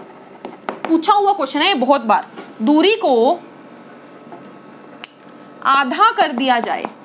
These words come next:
आधा कर दिया जाए, तब F क्या होगा? तब बल पर क्या प्रभाव पड़ेगा? ठीक है, तब बल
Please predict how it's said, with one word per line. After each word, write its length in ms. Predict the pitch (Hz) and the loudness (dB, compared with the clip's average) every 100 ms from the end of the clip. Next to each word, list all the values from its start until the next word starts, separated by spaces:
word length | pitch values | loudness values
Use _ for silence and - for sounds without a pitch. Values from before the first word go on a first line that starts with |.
| - - - - - - - - - - - - - - - - - - - - - | -20 -20 -20 -20 -20 -20 -16 -16 -14 -16 -14 -14 -18 -18 -20 -20 -18 -18 -20 -12 -4
आधा 480 | 220 233 262 320 427 - - - - | -4 -2 0 2 2 -2 -14 -18 -6
कर 200 | - 302 | -2 0
दिया 520 | 233 254 233 262 415 - - - - - - - | 0 2 2 2 0 -6 -14 -16 -16 -18 -18 -12
जाए, 460 | 196 220 196 185 - - - - - - - - - - - | -4 0 0 0 -6 -14 -12 -16 -16 -20 -20 -20 -20 -6 -2
तब 280 | 480 453 - | 0 -2 -2
F 260 | 294 294 - | -2 -2 0
क्या 120 | 233 | 0
होगा? 340 | 226 190 180 | 0 -2 -4
तब 320 | - 339 359 359 | -2 -2 -2 0
बल 240 | 262 254 | 0 0
पर 280 | 269 330 453 - - - | 0 0 0 -8 -20 -2
क्या 260 | - 311 427 - - | 2 2 0 -2 -2
प्रभाव 640 | 262 220 220 226 370 466 - - | -2 0 2 2 2 -4 -8 -4
पड़ेगा? 400 | 233 208 190 - - - - 269 | -2 0 -2 -6 -8 -20 -10 -4
ठीक 140 | 247 | 0
है, 140 | 359 - - - - | -2 -4 -12 -8 -2
तब 420 | 311 359 466 480 - - - - - - - - - - - - | 0 0 -2 -4 -14 -18 -20 -18 -18 -18 -18 -16 -16 -18 -12 -6
बल 480 | 208 226 240 339 | -2 0 0 0